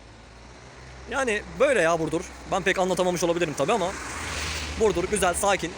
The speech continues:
ve yaşanabilecek bir yer aslında. Çünkü gerçekten çok fazla hareket yok. Ara sokaklarda da gösterdiğim gibi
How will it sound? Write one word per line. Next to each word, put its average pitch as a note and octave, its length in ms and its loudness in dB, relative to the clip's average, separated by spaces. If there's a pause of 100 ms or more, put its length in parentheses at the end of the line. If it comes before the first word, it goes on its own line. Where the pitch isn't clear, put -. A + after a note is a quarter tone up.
(220)
ve G#3 220 4 (120)
yaşanabilecek G#3 640 2
bir F3 60 2
yer F3+ 120 4
aslında. E3+ 480 -2 (1300)
Çünkü G#3+ 220 -2
gerçekten G3 440 2
çok G3+ 160 0
fazla F3+ 260 2
hareket F#3+ 260 2
yok. F3 120 4
Ara F3+ 140 4
sokaklarda F#3+ 500 2
da F#3 40 2
gösterdiğim F#3 480 2
gibi D#3+ 200 0